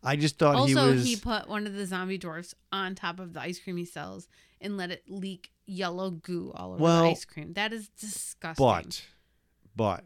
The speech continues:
Speaker 2: Where are the health
Speaker 1: in Reggie,
Speaker 2: inspectors?
Speaker 1: in, <laughs> in Reggie's defense, he, he kinda thought that might happen, and he's like, you know, "Is it gonna drip over?" He didn't really want it to,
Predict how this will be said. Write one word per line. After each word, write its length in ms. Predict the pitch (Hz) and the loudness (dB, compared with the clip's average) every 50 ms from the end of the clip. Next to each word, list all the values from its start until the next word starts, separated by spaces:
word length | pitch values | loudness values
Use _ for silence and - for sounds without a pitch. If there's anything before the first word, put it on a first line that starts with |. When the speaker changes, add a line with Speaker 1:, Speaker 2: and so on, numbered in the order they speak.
| - _ | -16 _
Speaker 2:
Where 400 | - 190 185 196 196 196 190 185 | -10 -6 -4 -4 -4 -4 -6 -6
are 220 | - - 185 185 185 | -8 -8 -8 -8 -8
the 100 | 170 170 | -10 -12
health 140 | - 175 - | -10 -6 -2
Speaker 1:
in 160 | 113 110 107 | -2 0 0
Reggie, 340 | 107 110 110 107 104 123 139 - - | 0 0 0 0 0 -2 -2 -2 0
Speaker 2:
inspectors? 280 | - 107 104 104 117 - - - 101 87 - - - - - - - - - - | 0 2 2 2 2 0 0 -2 -2 -4 -4 -6 -14 -16 -18 -20 -20 -12 -4 0
Speaker 1:
in, 100 | 113 117 | 2 2
<laughs> 20 | |
in 60 | 117 | 4
Reggie's 340 | 110 110 110 107 123 139 135 | 4 2 2 2 0 0 0
defense, 680 | - 170 151 - 202 196 175 135 120 120 - - - _ _ _ _ _ _ _ _ _ _ | 0 0 0 2 4 4 6 6 6 4 2 -4 -8 _ _ _ _ _ _ _ _ _ _
he, 380 | _ - - - 123 127 120 110 - _ _ _ _ - | _ -6 0 2 2 2 2 0 -6 _ _ _ _ -12
he 160 | - - 135 135 | -6 -4 -4 -2
kinda 340 | - - 156 156 170 170 | 2 4 4 6 6 6
thought 320 | 165 - - 180 185 185 - | 4 4 4 4 4 4 4
that 140 | 165 139 123 | 2 2 4
might 200 | 120 120 113 104 | 4 4 4 4
happen, 400 | 110 107 101 101 - 110 110 110 | 4 2 2 2 0 0 0 0
and 400 | 110 - 110 110 107 107 110 110 | 0 0 0 0 0 0 -2 -4
he's 220 | 101 95 117 107 107 | -4 -4 -2 0 0
like, 220 | 110 101 - - - - - _ _ _ _ _ | 0 0 -2 -6 -20 -20 -20 _ _ _ _ _
you 120 | - 131 120 | 0 2 4
know, 100 | 107 104 | 4 4
"Is 140 | 104 117 | 2 0
it 60 | 165 - | 0 2
gonna 180 | 180 165 143 | 2 2 2
drip 300 | 117 - 156 160 - - | 2 2 0 0 2 4
over?" 280 | 165 165 170 175 185 202 _ _ _ _ _ _ _ _ _ - | 4 4 4 4 0 -4 _ _ _ _ _ _ _ _ _ -2
He 120 | - 123 147 | 2 2 4
didn't 200 | 165 202 196 180 | 4 4 4 6
really 140 | 180 175 | 6 6
want 280 | 143 123 131 139 143 135 | 6 6 6 6 6 4
it 120 | 113 98 | 2 2
to, 260 | - - 92 85 78 | 0 -6 -6 -6 -8